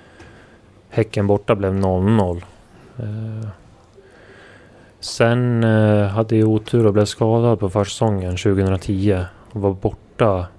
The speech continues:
ganska länge. Sen, eh, var jag, kom jag med in på bänken. Jag minns inte exakt när. Jag tror att första matchen kan ha varit i Mjällby.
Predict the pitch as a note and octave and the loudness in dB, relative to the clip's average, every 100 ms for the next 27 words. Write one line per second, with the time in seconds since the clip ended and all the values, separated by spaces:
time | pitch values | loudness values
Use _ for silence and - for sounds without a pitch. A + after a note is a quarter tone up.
0 | _ _ _ _ _ _ _ _ G#2 G2 | _ _ _ _ _ _ _ _ -2 -2
1 | G2 - - G2+ F#2+ F2+ F#2 F#2 F#2+ - | -2 -4 -4 -4 -6 -8 -8 -8 -12 -18
2 | - - - _ _ - - - _ - | -20 -20 -20 _ _ -20 -20 -20 _ -10
3 | - A2+ C3+ C#3 C3 B2+ B2 A#2+ A#2 A#2 | 0 2 2 2 2 2 4 4 4 2
4 | A2+ A2+ A2 G#2+ - _ _ _ - - | 2 0 -2 -10 -20 _ _ _ -20 -20
5 | - - A#2+ A#2 A#2 - - - - A#2+ | -20 0 2 4 2 -2 -12 -20 -6 0
6 | A2 A2 B2+ A2+ A#2 G#2+ G2 A#2 A2 - | 2 2 4 2 2 0 0 0 -2 -6
7 | F#2+ F#2 F2+ - _ _ - - - - | -4 -4 -8 -16 _ _ -20 -20 -20 -20
8 | - - - - A2+ A2 A2+ G#2+ G#2 F#2+ | -20 -20 -20 -6 0 2 2 0 -4 -4
9 | G2 - G#2+ - - - A#2 G#2+ F#2+ G2+ | -6 -4 -6 -6 -10 -2 2 2 2 2
10 | B2 A2+ - G#2+ - - A#2+ G#2 G2+ G#2 | 0 0 -2 -6 -4 -2 0 -2 -4 -4
11 | G2 F#2+ F#2+ G2 G2+ A#2 A#2+ F2+ E2+ F#2+ | 0 0 0 0 0 2 0 -2 -4 -4